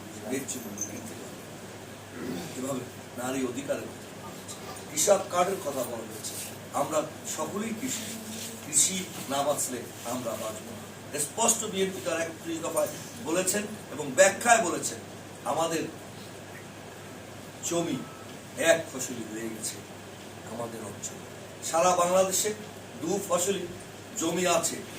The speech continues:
কিন্তু অধিকাংশ জমিগুলো এখনো খালি পড়ে থাকে। এই খালি পড়ে থাকা জমিতে হয় রবি শস্য, না হলে আমরা সেখানে ধান উৎপাদনের ইরি বোরোর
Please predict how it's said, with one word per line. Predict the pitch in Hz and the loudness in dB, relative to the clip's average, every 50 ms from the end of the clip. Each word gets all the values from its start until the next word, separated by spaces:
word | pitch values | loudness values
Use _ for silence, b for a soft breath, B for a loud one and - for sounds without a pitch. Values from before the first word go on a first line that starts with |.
| - - - | -10 -6 -6
কিন্তু | 147 - 147 - 131 113 104 - - - - - - | -6 -4 -4 -4 -4 -4 -6 -8 -12 -12 -6 -4 -4
অধিকাংশ | 127 - - - 123 120 - - 123 110 123 | -2 -2 -2 -2 -2 -2 -4 -4 -4 -2 -2
জমিগুলো | 127 127 135 131 131 131 120 - - - - - - - 120 | -2 0 0 0 0 -2 -2 -2 -4 -8 -10 -10 -4 -2 0
এখনো | 120 120 - - 127 117 - - - - - - - - - - - - - | 0 0 -2 -4 -4 -4 -6 -8 -10 -12 -12 -12 -12 -12 -12 -12 -12 -6 0
খালি | 120 131 147 156 - - | 2 2 4 4 2 0
পড়ে | 113 110 110 107 | -2 -4 -6 -6
থাকে। | 110 120 - - - - - - - - - - - 117 131 | -8 -10 -10 -12 -12 -12 -14 -14 -14 -12 -12 -10 -4 0 2
এই | 139 135 127 - - - - - - - - - - - - - - - - - - - - - - - - - - | 2 4 2 2 -2 -8 -12 -12 -12 -12 -12 -12 -12 -12 -12 -12 -12 -12 -12 -12 -12 -10 -10 -10 -10 -10 -10 -8 -2
খালি | - 135 160 - 220 233 220 | 2 4 6 6 6 4 2
পড়ে | - 208 202 196 - | 2 4 4 4 4
থাকা | - - 147 147 - 139 | 4 2 2 0 0 0
জমিতে | 147 151 160 160 156 - - - - - - - - - | -2 -2 -2 -2 -2 -4 -6 -6 -8 -10 -10 -10 -2 4
হয় | 127 143 151 156 156 | 8 8 8 8 6
রবি | 156 160 170 165 - | 4 2 2 0 0
শস্য, | 175 170 - - - 202 - - - - - - - - | 0 0 0 -2 -2 -4 -6 -8 -10 -10 -8 -6 -4 0
না | 147 147 - 170 | 4 4 6 6
হলে | 170 151 131 - - - - - - - - | 4 4 2 0 -2 -6 -10 -10 -4 -2 -2
আমরা | 127 127 117 - - - - - - - - - - | 0 0 0 -2 -4 -6 -8 -10 -10 -10 -6 -6 -4
সেখানে | - 147 147 - 151 131 120 - - - - - - - - - - - - - - - - | -2 -2 2 2 2 2 2 -4 -8 -10 -10 -10 -12 -12 -12 -10 -10 -10 -10 -10 -8 -4 2
ধান | 139 151 160 165 160 143 131 123 - - - - 151 | 4 6 8 8 6 6 2 -4 -8 -10 -10 -8 -6
উৎপাদনের | 151 - - - 185 185 180 175 - - - - - - - - - 147 175 | -6 -6 4 6 6 6 6 4 0 -2 -4 -6 -8 -10 -12 -6 -2 0 0
ইরি | 180 - 151 139 127 - | 0 0 0 0 0 2
বোরোর | 156 180 180 170 147 | 4 4 4 4 2